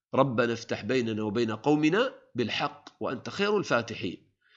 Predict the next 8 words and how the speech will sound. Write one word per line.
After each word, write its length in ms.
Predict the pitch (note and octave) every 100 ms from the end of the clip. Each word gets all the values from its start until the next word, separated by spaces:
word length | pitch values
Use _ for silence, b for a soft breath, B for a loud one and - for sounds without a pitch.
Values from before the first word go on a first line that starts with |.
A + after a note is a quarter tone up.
| b b b -
وأيضًا 300 | A#3 A3+ G3+
قال 320 | F#3+ B3 B3
ابن 220 | F#3+ D#3
زيد: 420 | A#2+ A#2+ A#2 A#2+ - _ _ -
"استفتحت 680 | B2 - D4+ - E3 D#3+ D3+
الأمم 420 | C#3+ - B3 A#3
على 180 | D3+ F3+
أنفسها"، 720 | D#3 C#3 C3+ - F2+ F#2+ -